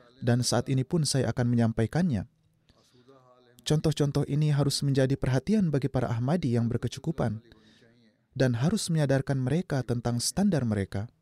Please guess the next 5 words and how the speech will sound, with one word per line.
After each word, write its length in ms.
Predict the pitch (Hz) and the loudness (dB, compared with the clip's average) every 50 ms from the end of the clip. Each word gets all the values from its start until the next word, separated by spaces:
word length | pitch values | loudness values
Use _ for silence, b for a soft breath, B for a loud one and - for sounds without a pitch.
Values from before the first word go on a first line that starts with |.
| _ _ _ _ _ _ _ _ 113 107 _ 123 113 113 113 113 110 110 110 113 _ 113 110 _ _ _ _ _ _ _ _ _ _ _ _ _ _ _ _ _ _ _ _ _ _ _ _ _ _ _ _ _ _ | _ _ _ _ _ _ _ _ _ _ _ -20 -20 -20 -20 -20 _ _ _ _ _ _ _ _ _ _ _ _ _ _ _ _ _ _ _ _ _ _ _ _ _ _ _ _ _ _ _ _ _ _ _ _ _
Ketika 400 | - 135 - 147 - - 156 151 | -4 0 2 2 2 4 2 2
seorang 320 | 147 - 117 135 143 139 120 | 2 2 2 2 2 2 2
Ahmadi 440 | 131 127 117 123 135 165 185 190 190 | 0 0 2 2 2 2 2 4 2
yang 120 | 165 139 135 | 2 2 2
miskin 520 | 156 190 - - - - 131 104 104 | 0 0 0 -2 0 0 0 0 -2